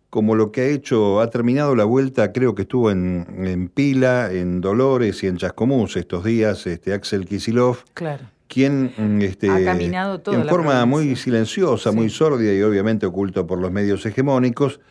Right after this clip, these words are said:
Speaker 1: ya recorrió los ciento treinta y cinco partidos de la provincia de Buenos Aires, ¿no?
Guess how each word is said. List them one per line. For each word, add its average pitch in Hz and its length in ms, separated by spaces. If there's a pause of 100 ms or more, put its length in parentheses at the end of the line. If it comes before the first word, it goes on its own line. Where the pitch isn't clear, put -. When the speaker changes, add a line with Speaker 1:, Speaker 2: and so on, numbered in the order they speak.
(240)
Speaker 1:
ya 151 240
recorrió 127 460
los 117 140
ciento 123 300
treinta 101 280
y 95 60
cinco 117 320
partidos 98 360
de 98 80
la 90 100
provincia 98 480
de 92 80
Buenos 92 300
Aires, 85 320
¿no? 113 260